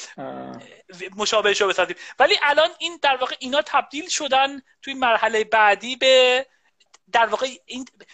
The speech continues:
Speaker 2: روش آموختن ما یه زمانی از طریق آر ان ای و دی ان ای بوده، بعد از طریق حرف زدن بوده و حالا الان از طریق اینترنت جهانی و چیزایی که داریم، یعنی این در واقع یه جورای تکامل بشر بوده، یه جورای جزء چیز بشر بوده. حالا امکان داره در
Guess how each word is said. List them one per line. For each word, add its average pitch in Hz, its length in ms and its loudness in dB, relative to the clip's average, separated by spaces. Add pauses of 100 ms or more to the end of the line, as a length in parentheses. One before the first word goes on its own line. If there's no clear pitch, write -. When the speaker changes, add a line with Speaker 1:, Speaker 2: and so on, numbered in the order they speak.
Speaker 2:
روش 247 240 0
آموختن 262 680 2
ما 294 160 4
یه 330 140 -2
زمانی 294 400 2
از 277 140 0
طریق 254 240 -2
آر 233 220 4
ان 214 140 -2
ای 254 120 -6
و 269 40 -6
دی 226 200 -2
ان 190 100 -2
ای 214 140 0
بوده، 127 300 -18 (300)
بعد 294 200 6
از 302 120 0
طریق 269 280 -4
حرف 240 360 0
زدن 220 320 2
بوده 160 380 -10 (280)
و 254 40 0
حالا 302 280 0
الان 302 240 0
از 294 100 -2
طریق 277 280 -6
اینترنت 269 560 -6
جهانی 240 520 0
و 285 180 -4
چیزایی 262 280 -2
که 311 120 -6
داریم، 220 320 0
یعنی 247 120 -4
این 339 140 -12
در 311 120 2
واقع 311 200 -2 (200)
یه 330 80 -4
جورای 370 300 0
تکامل 269 560 -4
بشر 285 320 2
بوده، 196 360 -6
یه 240 60 -10
جورای 254 240 0
جزء 269 220 -6
چیز 262 200 -10
بشر 202 240 -2
بوده. 175 220 -8 (200)
حالا 339 160 2
امکان 349 220 0
داره 349 180 -2
در 320 160 2